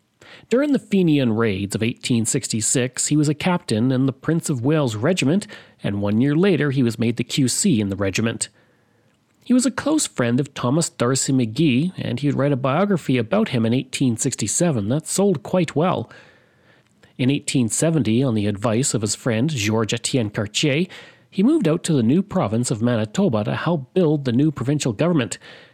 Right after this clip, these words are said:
He arrived in the new province on September second, eighteen seventy, shortly after the end of the Red River Resistance. On December twenty-seventh, eighteen seventy, in the first election in Manitoba's history,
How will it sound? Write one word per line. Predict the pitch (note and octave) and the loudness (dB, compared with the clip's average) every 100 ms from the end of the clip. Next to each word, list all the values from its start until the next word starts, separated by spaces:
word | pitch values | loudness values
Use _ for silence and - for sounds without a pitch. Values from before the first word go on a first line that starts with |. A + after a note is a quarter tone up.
| _ | _
He | A#2 | -4
arrived | G2+ G#2 G2+ G2+ G#2+ | -2 0 0 -2 -2
in | |
the | G#2 | -2
new | G#2+ G#2+ | 0 -2
province | D#3+ D#3 A2+ B2+ | 0 0 0 -2
on | C#3+ | -4
September | - - C3+ A#2 | -6 -4 -2 -2
second, | - F3 D3 A2 | 0 0 0 -2
eighteen | A#2+ - B2 G#2+ | -2 -4 -2 -2
seventy, | - E3 E3 A#2 G#2+ - _ | 0 0 2 0 -4 -10 _
shortly | - F3 B2+ G#2+ A#2 | -4 0 0 0 0
after | A2+ A2 | -2 -2
the | G#2+ C3+ | -2 0
end | G#2+ | 0
of | G2+ | -2
the | G2 | -2
Red | A#2+ G#2+ | -2 -2
River | G#2+ A#2+ G#2 | -2 0 -2
Resistance. | F#2+ G2+ C3 C#3 B2+ A#2+ - - - _ _ _ _ - - - | -4 -2 -2 -2 -4 -4 -6 -8 -20 _ _ _ _ -20 -18 -4
On | E3 | 0
December | A#3 C4 G3 F3 | 2 2 2 0
twenty-seventh, | E3+ D#3 D#3 D3 B2 A2+ A2+ | 0 0 0 0 0 0 0
eighteen | C3+ - C3+ | -2 0 -2
seventy, | G#2+ - E3 B2 G#2+ A#2+ | 0 0 2 2 2 2
in | C3+ | 0
the | C3 | -2
first | - D3 C#3+ | 0 -2 0
election | B2+ C#3 D#3 - A2+ | 0 0 0 -2 0
in | A2 | 0
Manitoba's | A2+ G#2+ - A#2+ G#2 - | 0 -2 -2 -2 -2 0
history, | G3 - E3 G#3 | 0 0 0 0